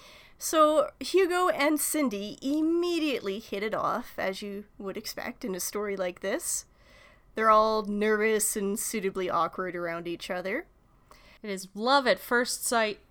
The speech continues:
Speaker 2: of course.
Speaker 1: Mm-hmm. He looks into those, like, giant
Speaker 2: <laughs>
Speaker 1: neon purple eyes, and he just falls head over heels in love.
Speaker 2: Cannot resist.
Speaker 1: No.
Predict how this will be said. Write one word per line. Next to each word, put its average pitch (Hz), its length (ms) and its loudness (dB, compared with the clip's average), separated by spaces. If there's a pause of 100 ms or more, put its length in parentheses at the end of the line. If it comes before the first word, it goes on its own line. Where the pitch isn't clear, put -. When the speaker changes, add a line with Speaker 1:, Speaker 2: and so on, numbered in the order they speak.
(100)
Speaker 2:
of 208 180 -6
course. - 500 -14 (540)
Speaker 1:
Mm-hmm. 226 380 0 (280)
He 302 300 2
looks 294 260 0
into 262 300 0
those, 220 380 0
like, 190 240 -2
giant 214 720 2
Speaker 2:
<laughs> - 60 -20
Speaker 1:
neon 233 640 4
purple 214 400 0
eyes, 185 720 0 (560)
and 196 100 -4
he 214 160 -6
just 196 180 -4
falls 190 260 -2
head 262 180 6
over 240 180 8
heels 214 340 0
in 185 140 -4
love. 170 420 -6
Speaker 2:
Cannot 208 360 0
resist. - 640 -10 (400)
Speaker 1:
No. 170 300 -10